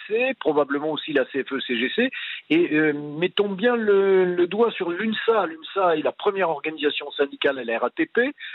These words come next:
à jeu quasiment égal avec la C G T. Elle est très importante à la S N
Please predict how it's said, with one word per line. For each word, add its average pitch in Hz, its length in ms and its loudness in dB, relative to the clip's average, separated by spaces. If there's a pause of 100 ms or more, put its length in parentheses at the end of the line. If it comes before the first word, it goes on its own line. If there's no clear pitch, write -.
(100)
à 120 120 0
jeu 135 200 2
quasiment 139 460 -2
égal 131 260 0
avec 117 180 -4
la 120 140 0
C 135 160 -4
G 160 160 0
T. 247 280 0 (300)
Elle 143 160 2
est 139 100 -2
très 208 300 0
importante 185 840 0 (180)
à 123 120 2
la 127 80 2
S 131 200 -2
N 139 160 0